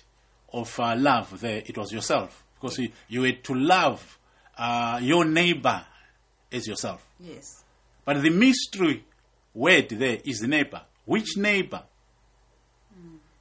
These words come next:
Speaker 1: Because he's, he, he's not saying love your neighbors, but love your neighbor.
Speaker 2: Your neighbor.
Speaker 1: And constantly through the scriptures we'll see is neighbor, neighbor, neighbor. So who is the neighbor?
Speaker 2: Okay.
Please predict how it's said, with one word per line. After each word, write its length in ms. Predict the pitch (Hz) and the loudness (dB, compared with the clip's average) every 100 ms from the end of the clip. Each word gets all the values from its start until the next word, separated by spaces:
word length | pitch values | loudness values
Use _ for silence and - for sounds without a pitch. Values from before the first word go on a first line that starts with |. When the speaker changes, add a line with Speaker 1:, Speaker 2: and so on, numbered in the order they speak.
| _ _ _ _ | _ _ _ _
Speaker 1:
Because 320 | 147 180 - | 0 0 2
he's, 200 | 143 135 | 0 2
he, 680 | 139 143 139 123 143 160 156 | 0 0 -2 -8 -4 -2 0
he's 180 | 151 139 | 0 2
not 140 | 214 | 2
saying 240 | 214 180 | 2 2
love 240 | 143 185 120 | 4 4 2
your 100 | 135 | -2
neighbors, 540 | 185 - 92 - - _ _ | -2 -8 -12 -14 -20 _ _
but 200 | 127 113 | -14 -6
love 400 | 139 180 156 101 | 0 0 0 -8
your 180 | 104 117 | -6 -2
neighbor. 280 | 135 95 - _ _ _ | 0 -2 -12 _ _ _
Speaker 2:
Your 180 | - - | -20 -20
neighbor. 420 | 160 160 - - - _ | -18 -18 -20 -20 -20 _
Speaker 1:
And 200 | 151 127 | 0 0
constantly 800 | - 233 240 - 170 143 160 156 147 - - | 4 4 4 0 -2 -2 -4 -4 -6 -12 -8
through 220 | 180 190 | 0 2
the 100 | 127 | 2
scriptures 560 | 117 - 190 - 127 110 | -6 -2 -4 0 -2 0
we'll 100 | 110 | -6
see 360 | - 139 110 - - _ | -2 0 -2 -8 -20 _
is 160 | 127 127 | -8 0
neighbor, 600 | 131 170 160 131 117 - | 2 2 0 -2 -2 -4
neighbor, 400 | 123 123 110 90 - | -6 -6 -8 -14 -14
neighbor. 380 | 98 101 - - _ _ | -12 -12 -14 -20 _ _
So 300 | - 170 135 - | -4 0 0 -4
who 400 | 104 190 220 220 - | 0 2 4 0 -4
is 200 | 160 117 | -4 -4
the 180 | 92 104 | -4 0
neighbor? 360 | 110 98 - - - - _ _ _ _ _ _ _ | 0 -2 -8 -20 -20 -20 _ _ _ _ _ _ _
Speaker 2:
Okay. 360 | 156 _ 190 | -20 _ -20